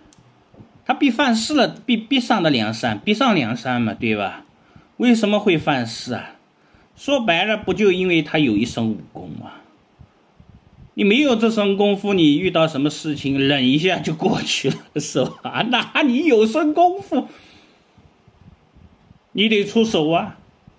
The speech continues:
对吧？不出手，那不白练了吗？对吧？那不就是这么回事情啊，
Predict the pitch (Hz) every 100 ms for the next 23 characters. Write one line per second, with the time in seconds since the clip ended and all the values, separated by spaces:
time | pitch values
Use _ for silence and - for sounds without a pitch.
0 | _ _ - 190 196 190 160 - 247 233
1 | 247 233 220 220 220 226 175 208 226 214
2 | 180 170 170 170 160 147 123 208 240 247
3 | 254 226 214 202 175 175 170 165 - 107
4 | 101 98